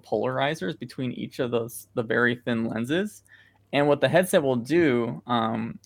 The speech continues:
it will receive depth from an Open X R extension, and the lenses will activate, uh, the layers th-, like, through electric, uh, electric photons,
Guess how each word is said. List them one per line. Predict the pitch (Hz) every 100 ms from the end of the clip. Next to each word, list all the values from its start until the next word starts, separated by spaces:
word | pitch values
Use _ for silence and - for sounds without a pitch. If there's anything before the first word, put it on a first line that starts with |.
| _
it | -
will | 135 135
receive | 139 135 175 143 127
depth | 131 120 - _
from | 123 117
an | 117
Open | 120 123 117
X | 120 -
R | 117 117
extension, | - - 120 123 151 170 185 _ _ _ _
and | 131 131
the |
lenses | 131 147 160 143
will | 139 127
activate, | 117 120 139 120 117 113 -
uh, | 113 117
the | 117
layers | 120 120 117 120 117 - - - _ - _
th-, | 120 -
like, | 123 104 -
through | 135 117
electric, | 117 117 120 131 123 139 -
uh, | 127 117 - - _ _ _
electric | 127 131 - 113
photons, | - 127 123 117 110 107 -